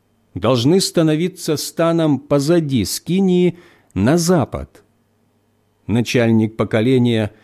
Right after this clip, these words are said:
сынов Герсоновых Елиасаф, сын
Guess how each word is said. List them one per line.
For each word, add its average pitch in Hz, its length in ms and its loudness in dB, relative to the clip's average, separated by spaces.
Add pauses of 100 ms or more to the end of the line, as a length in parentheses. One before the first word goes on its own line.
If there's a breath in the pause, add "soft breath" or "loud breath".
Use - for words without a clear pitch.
(320 soft breath)
сынов 120 480 0
Герсоновых 104 760 -2 (680)
Елиасаф, 110 960 -2 (500 soft breath)
сын 123 560 0